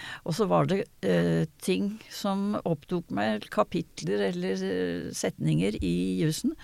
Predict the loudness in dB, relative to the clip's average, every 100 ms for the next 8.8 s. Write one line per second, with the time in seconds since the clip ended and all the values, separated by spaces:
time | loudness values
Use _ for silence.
0 | -12 -12 -4 -2 0 2 0 0 -2 0
1 | 0 -2 -16 -20 0 4 6 4 2 -2
2 | 0 4 4 6 4 2 0 0 2 2
3 | 0 2 4 4 2 0 0 2 2 2
4 | 0 2 4 4 4 2 -2 -18 -14 -12
5 | -12 -14 -12 0 4 4 4 2 0 -2
6 | 0 0 0 -2 -4 -4 -2 0 2 0
7 | -2 -2 -2 0 -4 -2 -2 2 2 2
8 | -2 0 2 2 4 4 4 0